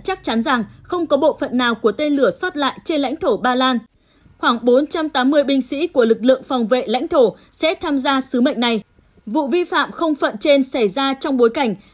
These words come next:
Nga mở một làn sóng tấn công dữ dội bằng tên lửa và máy bay không người lái nhằm vào các mục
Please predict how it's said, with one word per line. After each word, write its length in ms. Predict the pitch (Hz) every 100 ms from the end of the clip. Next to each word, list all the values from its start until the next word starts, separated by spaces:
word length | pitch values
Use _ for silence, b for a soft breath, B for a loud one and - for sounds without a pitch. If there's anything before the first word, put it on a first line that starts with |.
| -
Nga 240 | 277 302
mở 200 | 285 254
một 220 | 202 226
làn 180 | 254 240
sóng 280 | 220 247 262
tấn 200 | 262 240
công 220 | 302 285
dữ 180 | 262 294
dội 240 | 269 277 -
bằng 160 | 247 226
tên 180 | 302
lửa 260 | 285 247 190
và 120 | 247 226
máy 180 | 233
bay 200 | 240 294 285
không 180 | 330 269
người 120 | 226
lái 240 | 220 220 - b b
nhằm 240 | 262 269 240
vào 140 | 254 254
các 140 | 415
mục 140 | 277